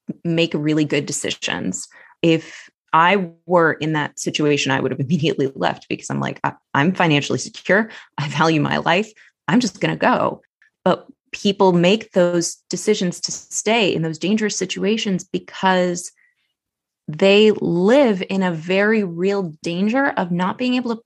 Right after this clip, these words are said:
pay their bills, of seeing, you know, losing custody of their children because they don't have stable housing. Like, that is the reality that people live in. And that is so hard and so scary. And it's just not acceptable anymore that we <laughs> still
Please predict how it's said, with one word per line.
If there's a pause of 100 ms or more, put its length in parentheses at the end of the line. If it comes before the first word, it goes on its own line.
(200)
pay
their
bills,
of
seeing, (120)
you
know,
losing
custody
of
their
children
because (440)
they
don't
have
stable
housing.
Like,
that
is
the
reality
that
people
live
in.
And
that
is
so
hard
and
so
scary. (420)
And (360)
it's
just (140)
not
acceptable
anymore
that
we
<laughs>
still